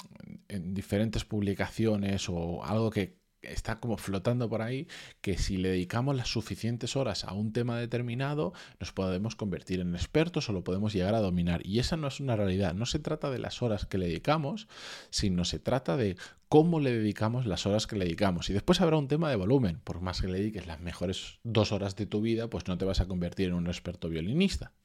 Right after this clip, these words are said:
evidentemente. Pero, am, yo, por ejemplo, eh, yo jugaba de, de más pequeño, cuando era adolescente, yo jugaba al baloncesto, pues porque soy alto y en ese momento mi diferencia de altura con el resto,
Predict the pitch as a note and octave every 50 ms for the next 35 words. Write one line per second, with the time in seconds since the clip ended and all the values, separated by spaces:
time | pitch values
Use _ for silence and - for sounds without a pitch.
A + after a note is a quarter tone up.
0 | _ _ _ _ _ _ _ - _ _ - F2+ F2 E2+ D#2 - E2+ E2+ D2 -
1 | A2 D#3 D#3 A#2+ G#2+ - G2+ - _ - - - - - - - - - _ -
2 | - G#2+ G#2 G#2 G2+ F#2 - - - - - G2+ - _ - F2+ F#2 F#2 F2+ F2+
3 | F2+ E2+ E2 D#2+ - _ - - - - G#2+ A2 G#2 A2+ G#2+ - B2 A#2 A2+ C#3
4 | D3+ D3+ - D3 C3+ A2 F#2+ - - - F2 E2+ D#2 D2+ D#2+ - - - - -
5 | G#2 A#2 G#2 - B2+ A#2+ A2+ A2 A2 A#2+ A#2 A#2 A2+ A2+ A2+ A2+ A2 A2 G#2+ A2
6 | A2 G#2+ G#2+ G#2 - G2+ A2 A2+ G#2 G#2+ A2+ A2 - - C3 C3 D3 E3 F3 E3+
7 | D#3 G#2+ F#2+ F#2+ G2 G#2 G#2+ G#2+ G#2 G#2 G#2+ - - D3+ D#3+ D#3+ D#3 A#2 A2 G#2+
8 | G#2+ - G2+ F#2+ G2 A2 A2+ A2 G2+ F2+ F2 - D#2 - - - D2 - - F2
9 | - - E2+ - - - - - F#2 F#2 G2 G2+ A#2 B2+ B2+ - E3 F3+ - -
10 | F#2+ F2 F2 F2 F2 - - - A#2 A2 G#2+ A2+ A#2 C3 C#3+ D3 C3+ C3 D#3+ F3
11 | F3 A2+ G2+ F#2+ F#2+ E2+ - F2 F2 F#2+ G2+ - A#2+ A2 G#2 G2 B2 C3 A#2+ A2
12 | F2+ - F2 F2 E2+ E2 E2 E2 E2 G2+ B2 B2 - - - C#3+ G#3+